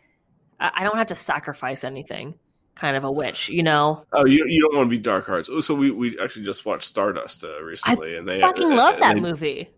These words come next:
Speaker 2: <laughs> That movie has, that movie tells you a lot about what the characters feel as opposed to actually, like, you know, letting that happen.
Speaker 1: Yeah.
Speaker 2: But, uh, it's still, it's still an enjoyable movie, yeah.
Speaker 1: I haven't seen that in such a long time.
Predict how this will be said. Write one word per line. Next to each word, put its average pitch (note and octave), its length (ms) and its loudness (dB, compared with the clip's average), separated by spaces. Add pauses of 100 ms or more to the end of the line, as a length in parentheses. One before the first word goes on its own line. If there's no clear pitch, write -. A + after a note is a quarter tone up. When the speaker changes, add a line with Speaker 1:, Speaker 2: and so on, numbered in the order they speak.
Speaker 2:
<laughs> - 840 -4
That F3 160 4
movie G#3+ 340 2
has, C#3 340 0 (760)
that F3+ 180 2
movie D#3+ 460 6
tells B2+ 500 2
you C#3 180 6
a - 20 4
lot C3 220 0
about C3 180 2
what G#2+ 160 0
the C3 80 -10
characters B2+ 420 -6
feel C#3 240 -2
as B2 80 -4
opposed A#2 300 -2
to - 60 0
actually, G#2 280 -2
like, F#2+ 200 -2 (200)
you A2 100 -2
know, F#2+ 180 -2
letting G2+ 280 0
that F2+ 200 0
happen. C#4+ 280 -4
Speaker 1:
Yeah. B3+ 260 -2 (100)
Speaker 2:
But, A2+ 380 -2 (100)
uh, A2+ 240 2
it's C#3+ 160 -4
still, C#3 280 2
it's C#3+ 180 -2
still A#2+ 240 0
an F2+ 80 -2
enjoyable E2+ 380 -8
movie, E2 360 -16
yeah. D2+ 80 -10
Speaker 1:
I - 40 -6
haven't G4 240 -2
seen D#4+ 140 -4
that D4+ 100 0
in D#4 60 -8
such C#4+ 120 -2
a D4+ 60 -4
long C4 220 2
time. G#3 340 -2